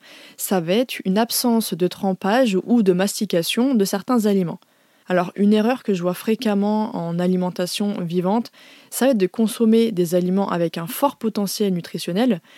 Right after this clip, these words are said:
mais d'assimiler qu'une petite quantité, voire rien du tout, tout simplement par manque de trempage ou de mastication. Un parfait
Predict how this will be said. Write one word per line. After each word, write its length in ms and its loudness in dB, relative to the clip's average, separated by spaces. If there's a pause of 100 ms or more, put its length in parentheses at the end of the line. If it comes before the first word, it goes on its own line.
(180)
mais 180 4
d'assimiler 580 4
qu'une 260 -2
petite 340 0
quantité, 520 0
voire 240 0
rien 160 2
du 160 4
tout, 240 -2 (340)
tout 120 -8
simplement 440 2
par 220 -2
manque 380 0
de 160 2
trempage 600 0
ou 60 0
de 100 0
mastication. 640 -4 (720)
Un 120 0
parfait 340 -4